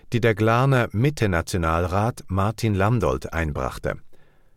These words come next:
Landolt war von zweitausendzehn bis zweitausenddreizehn U B S-Berater und stand danach der C S nahe. Dank ihm wurde die finma zur Soufflöse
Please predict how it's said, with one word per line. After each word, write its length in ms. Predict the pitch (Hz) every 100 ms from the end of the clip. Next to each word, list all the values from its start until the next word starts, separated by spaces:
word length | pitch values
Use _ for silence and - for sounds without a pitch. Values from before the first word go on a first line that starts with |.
| _ _ -
Landolt 540 | 113 147 147 165 147
war 160 | 101 92
von 220 | 95 82
zweitausendzehn 1080 | - 92 - 98 95 78 73 - 95 117 92
bis 180 | 78 -
zweitausenddreizehn 1200 | 87 82 87 80 73 71 78 87 98 107 101 104
U 160 | 131 147
B 100 | 143
S-Berater 920 | 113 113 117 90 90 110 - 113 117 -
und 200 | 135 -
stand 300 | 107 113 127
danach 360 | 107 80 82
der 200 | - 117
C 240 | - 107 -
S 260 | 98 -
nahe. 380 | 104 67 52 - - - _ - - _ - -
Dank 220 | 120 117
ihm 380 | 135 156 160 117
wurde 220 | 107 95
die 120 | 98
finma 560 | - 113 117 117 120 120
zur 420 | - 107 104 92 - - -
Soufflöse 920 | - 127 - 107 117 147 120 90 64